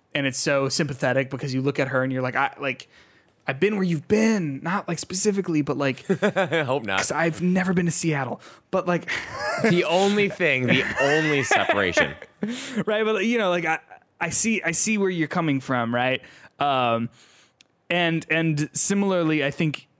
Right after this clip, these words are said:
Speaker 1: Abby is an equally interesting character of just someone who's going through the motions of life and, and, like, has done some things that maybe she doesn't feel very good about, but you know what? I did 'em, so whatever.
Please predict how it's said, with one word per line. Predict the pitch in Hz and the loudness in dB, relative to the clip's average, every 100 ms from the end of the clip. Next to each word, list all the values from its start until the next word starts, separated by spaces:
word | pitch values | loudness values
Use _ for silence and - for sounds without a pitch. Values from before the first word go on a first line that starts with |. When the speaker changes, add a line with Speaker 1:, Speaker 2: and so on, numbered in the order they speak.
| _ | _
Speaker 1:
Abby | 151 156 165 160 | -2 0 2 2
is | 147 | 2
an | 151 | 0
equally | 147 143 151 143 | 0 0 0 0
interesting | 139 139 139 | 0 0 0
character | 143 147 139 | 0 0 0
of | 127 | -2
just | 135 | -2
someone | 135 135 | -2 -2
who's | 139 | -2
going | - 135 | -2 -2
through | 131 131 | 0 0
the | |
motions | 127 135 147 127 | 0 0 0 -2
of | 123 | -2
life | 131 147 135 131 - | 0 2 0 -2 -2
and, | 135 131 | -2 -2
and, | 131 127 120 - - - - _ _ _ - | -4 -4 -6 -10 -16 -20 -20 _ _ _ -2
like, | 135 123 - | 0 -2 -4
has | 147 143 | -2 0
done | 143 143 | 0 0
some | 139 | 0
things | 131 135 131 | 2 0 0
that | |
maybe | 123 127 127 | 0 0 0
she | 135 | 0
doesn't | 131 135 | 0 0
feel | 131 127 | -2 0
very | 127 123 | 0 2
good | 131 | 0
about, | 127 127 123 | 2 2 0
but | - | 0
you | 101 | -2
know | 127 123 | 0 0
what? | 127 123 | 0 0
I | - 117 | -2 -2
did | 123 127 | 0 0
'em, | 127 127 | 0 -2
so | - 123 127 | -2 0 0
whatever. | 127 135 143 151 127 127 123 | 0 0 2 0 2 2 0